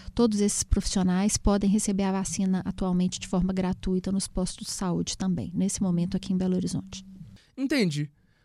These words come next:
Speaker 2: Mas além da vacina, existem outras maneiras de se prevenir contra esta doença?
Speaker 1: A gente pode, então, evitar o contato de crianças desses lactentes pequenos com tossidores, né, com pessoas que estão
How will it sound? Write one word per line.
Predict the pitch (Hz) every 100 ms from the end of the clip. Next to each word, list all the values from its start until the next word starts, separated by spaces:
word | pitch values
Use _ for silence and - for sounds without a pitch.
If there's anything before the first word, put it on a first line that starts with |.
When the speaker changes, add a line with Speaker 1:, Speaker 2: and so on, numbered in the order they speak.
| _
Speaker 2:
Mas | - 269 285
além | 254 285
da | 269
vacina, | 208 170 - 151 127 90 _
existem | 196 202 247 - 175
outras | 185 226 185
maneiras | 165 139 143 156 143
de |
se | 139 139
prevenir | 175 185 165 143 165
contra | - 170 151
esta | 127 123
doença? | 117 165 208 - - _ _ -
Speaker 1:
A | 208
gente | 220 220 -
pode, | 233 226 226
então, | 233 - 220 233 247 - - - -
evitar | 208 208 226 254 302
o |
contato | - 285 - 214 208 208
de | 180
crianças | - 202 190 196 - 180
desses | 190 202 196
lactentes | 190 190 - 220 220
pequenos | 196 214 - 220 220 208 196
com | - 247
tossidores, | 233 226 - 214 185 196 202 196 -
né, | 220
com | 220 214
pessoas | 208 - 220 214
que | -
estão | 202 214 196